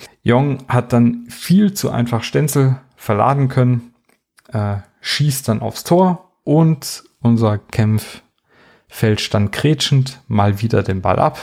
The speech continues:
zum zwei zu eins für den S C Freiburg. Gregor Kobel war hier schon wie beim eins zu eins völlig chancenlos. Was mir da auch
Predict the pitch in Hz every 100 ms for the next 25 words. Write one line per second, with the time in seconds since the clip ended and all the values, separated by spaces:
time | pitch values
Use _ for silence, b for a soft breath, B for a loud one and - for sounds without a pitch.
0 | B B B - 139 127 - 98 98 -
1 | 113 113 - - 117 - - 147 - 139
2 | 123 117 113 117 117 - - 156 139 127
3 | 123 117 120 110 101 107 107 - 104 104
4 | 98 147 160 - 117 113 117 120 - -
5 | - 156 160 - 127 117 120 120 - -
6 | - 101 104 - 101 107 98 98 - -
7 | B B B B B B B B B B
8 | B _ _ _ - 135 165 175 165 151
9 | 131 123 143 -